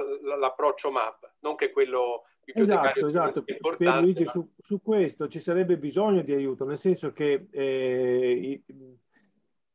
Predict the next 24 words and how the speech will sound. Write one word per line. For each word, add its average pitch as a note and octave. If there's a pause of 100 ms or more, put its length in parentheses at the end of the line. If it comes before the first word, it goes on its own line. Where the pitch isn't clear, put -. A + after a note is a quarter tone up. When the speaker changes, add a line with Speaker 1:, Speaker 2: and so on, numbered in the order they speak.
(100)
Speaker 2:
siamo F#3+
sempre G3+
gli E3
stessi F#3+
che D3+
fanno E3
le C#3+
presentazioni, C3+
ma D3+
sarebbe F3
invece D3+
molto E3
bello D#3
che D3+
non C#3+
fossero E3+
sempre C#3
gli E3
stessi E3+
e C3+
che D3
le C#3
cose D3
girassero. B2